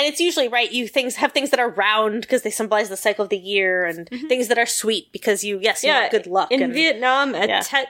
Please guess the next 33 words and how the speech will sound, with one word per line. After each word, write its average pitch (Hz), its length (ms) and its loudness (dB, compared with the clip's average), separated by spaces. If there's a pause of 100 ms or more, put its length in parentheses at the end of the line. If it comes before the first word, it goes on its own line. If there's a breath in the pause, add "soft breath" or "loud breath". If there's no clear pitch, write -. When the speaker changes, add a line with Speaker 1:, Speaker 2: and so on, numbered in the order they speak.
Speaker 2:
it's 208 180 -4
very 208 320 0
popular 196 540 -2
to 185 160 -12
buy 175 420 4
dried 185 340 0
fruit 185 400 -4 (560)
because 180 300 -4
Speaker 1:
Mm-hmm. 208 140 -4
Speaker 2:
it's 269 100 -6
super, 160 640 -4 (140)
super 185 340 -2
sweet. 180 540 -4
You 180 40 -12
can 175 140 -4
get 165 220 4
everything, 170 680 2
like 147 260 -6
dried 139 300 -2
pineapple, 175 880 0 (400 soft breath)
dried 139 340 -2
lotus 190 380 0
root, 180 420 -2 (260)
um, 139 720 -4
Speaker 1:
Yes, 202 400 2
Speaker 2:
you 185 100 -6
Speaker 1:
that's 180 200 -4
Speaker 2:
know, 175 40 -2
Speaker 1:
my - 80 -4
favorite. - 220 -12
Speaker 2:
yeah, - 280 -4 (280)
great 175 280 2
stuff. - 480 -4